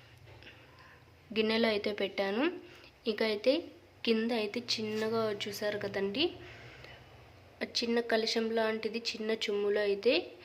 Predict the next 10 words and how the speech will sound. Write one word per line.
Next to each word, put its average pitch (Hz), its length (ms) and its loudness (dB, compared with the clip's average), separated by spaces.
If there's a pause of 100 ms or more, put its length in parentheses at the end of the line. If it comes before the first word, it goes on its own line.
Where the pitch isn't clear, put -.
(280)
నిండుగా, 220 580 4 (520)
నిండు 214 340 2
బిందె 226 380 4
నీళ్లు 202 340 4
వేసి, 202 320 2 (1700)
దానిపైన 220 600 4
ఒక 214 260 4 (600)
గిన్నె 220 300 4
పెట్టి 220 340 6 (160)
అందులో 208 380 4